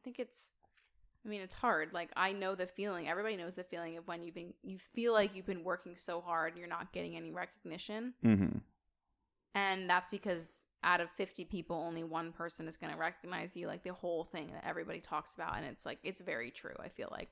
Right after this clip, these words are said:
Speaker 1: you get
Speaker 2: Mm-hmm.
Speaker 1: more no's than you ever get yeses. So also think about all the stuff that, like, has gone right. Um,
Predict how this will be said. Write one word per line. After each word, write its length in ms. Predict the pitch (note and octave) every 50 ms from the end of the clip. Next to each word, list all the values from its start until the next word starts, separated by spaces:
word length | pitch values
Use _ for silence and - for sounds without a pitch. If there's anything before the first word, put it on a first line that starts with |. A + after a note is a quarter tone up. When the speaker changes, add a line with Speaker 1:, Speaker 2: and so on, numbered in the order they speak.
| _
Speaker 1:
you 120 | - E3+ E3+
get 280 | - F3 D#3+ D#3 - - - _ -
Speaker 2:
Mm-hmm. 360 | A2+ A2 G2+ G2+ F2+ C2 C#2 F#2 A2 - _ _ -
Speaker 1:
more 320 | G#3+ G#3 G3+ G3 G3 F#3+
no's 300 | F#3 F3+ E3+ E3 E3+ E3+
than 120 | - F3 E3+
you 80 | E3
ever 200 | D3+ E3+ - F3+
get 140 | F3+ F3 -
yeses. 520 | - D#3+ F3 - - - G#3 A3 A#3 A3
So 460 | - - G3+ F3+ F3 F3 E3 E3 - - _ _ _ _ _ _ _ _ - - _ _ _ -
also 380 | F3+ F3+ F#3 - - A3+ G#3+ G#3
think 260 | - - G3 G3 F#3
about 220 | F3 F3+ F3 - -
all 220 | D#3 E3 E3 E3+
the 140 | - - E3
stuff 320 | - - D#3+ D#3+ F3 -
that, 160 | - E3+ -
like, 160 | - F3 F3 - -
has 240 | F3 D#3+ E3 F3 F3+
gone 240 | - G#3 G#3 G#3+ G#3+ G#3+
right. 300 | G#3+ A3 A3+ A#3+ A#3 - _ _ _ _ _ _ _ _ _ _ _ _ _ _ _ -
Um, 440 | F3+ E3+ E3 D#3 - - - G3+